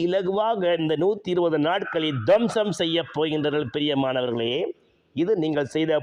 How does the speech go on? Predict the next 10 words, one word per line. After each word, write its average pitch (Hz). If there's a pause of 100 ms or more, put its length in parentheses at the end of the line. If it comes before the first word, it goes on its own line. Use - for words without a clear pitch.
(100)
புண்ணியம் 190
என்றுதான் 131
சொல்லலாம். 95 (580)
பொதுவாகவே 156 (1120)
இந்த 160 (540)
கன்னியா 208
வீடு 180
என்ற 175
ஸ்தலஸ்தானத்தை 165 (760)
சுக்கிர 233